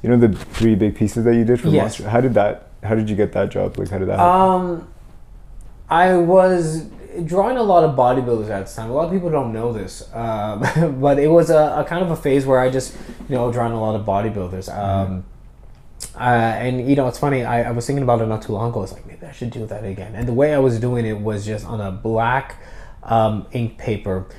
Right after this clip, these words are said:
Speaker 2: and underneath was a very thin layer of chalk, and you would scratch away at the black, and the white will appear
Speaker 1: Oh, right,
Speaker 2: and
Speaker 1: yeah, yeah.
Speaker 2: create that silhouette.
Speaker 1: Mm-hmm.
Speaker 2: Um, and, uh,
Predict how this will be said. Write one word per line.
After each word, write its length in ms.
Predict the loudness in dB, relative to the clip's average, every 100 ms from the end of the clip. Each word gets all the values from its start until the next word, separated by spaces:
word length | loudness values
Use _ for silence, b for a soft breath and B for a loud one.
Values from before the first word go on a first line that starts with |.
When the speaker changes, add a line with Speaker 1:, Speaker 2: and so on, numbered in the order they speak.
| B
Speaker 2:
and 140 | -6
underneath 460 | -4 -2 -2 -2 -4
was 160 | -6 -2
a 80 | -2
very 260 | -2 -2
thin 360 | -4 -6 -4 -2
layer 240 | -2 -2
of 100 | -4
chalk, 460 | -8 -4 -2 -2 -6
and 120 | -6
you 80 | -6
would 160 | -6
scratch 460 | -8 -4 0 0 -2
away 460 | -4 -2 -2 -4 -8 B B B
at 140 | -2
the 80 | 0
black, 480 | -2 0 0 0 -4
and 220 | -6 -4
the 60 | -4
white 340 | -2 -2 -2
will 240 | -4 -4 -4
appear 560 | -6 -8 -4 -4 -4 -6
Speaker 1:
Oh, 180 | -4
right, 140 | 0 2
Speaker 2:
and 180 | 4 4
Speaker 1:
yeah, 60 | 4
yeah. 60 |
Speaker 2:
create 220 | 2 0
that 220 | 0 -2 -2
silhouette. 640 | -6 -4 -2 0 0 -2
Speaker 1:
Mm-hmm. 300 | -10 -10 -8
Speaker 2:
Um, 760 | -2 0 2 0 0 -2 -6 -10
and, 540 | -8 -6 -4 -4 -6
uh, 20 | -10